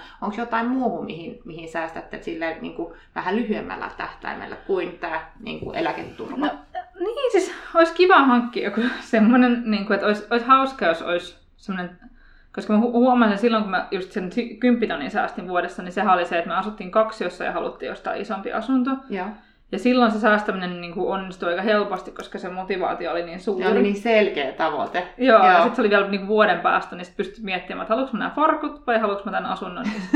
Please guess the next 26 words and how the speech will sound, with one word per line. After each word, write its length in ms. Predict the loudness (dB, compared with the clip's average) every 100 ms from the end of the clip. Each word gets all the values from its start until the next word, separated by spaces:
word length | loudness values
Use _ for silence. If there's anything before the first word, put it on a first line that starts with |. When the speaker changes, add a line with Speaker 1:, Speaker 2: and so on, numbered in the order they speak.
| 4
Speaker 2:
se 60 |
oli 80 | 4
niinku 220 | 0 -10 -4
aika 220 | -4 -4
silleen 300 | -8 0 4
Speaker 1:
<laughs> 20 |
Joo. 120 | 4 4
Speaker 2:
vaakakupissa. 640 | 4 4 -2 -4 -4 -6 -4
Speaker 1:
Joo. 260 | -4 -4 -8 -18 -20 -20 -8
Speaker 2:
Et 140 | -2
nyt 160 | -2 0
mulla 180 | 2 2
ei 80 | 2
oikeastaan 420 | 0 0 4 4
oo 160 | 4 4
mitään 680 | 2 0 2 2 0 -6 -12 _ _ _
tällä 200 | 0 2
hetkellä, 300 | 0 -4 -4
että 60 | -4
meillä 120 | -4
on 40 | -4
tosi 200 | -4 -4
kiva 220 | -2 2
asunto. 580 | 2 2 0 0 0 0 -4 _ _ _ _ _ _ _ _ _ _
Me, 320 | -8 -6 -10 -12
tota, 400 | -12 -4 -4 -4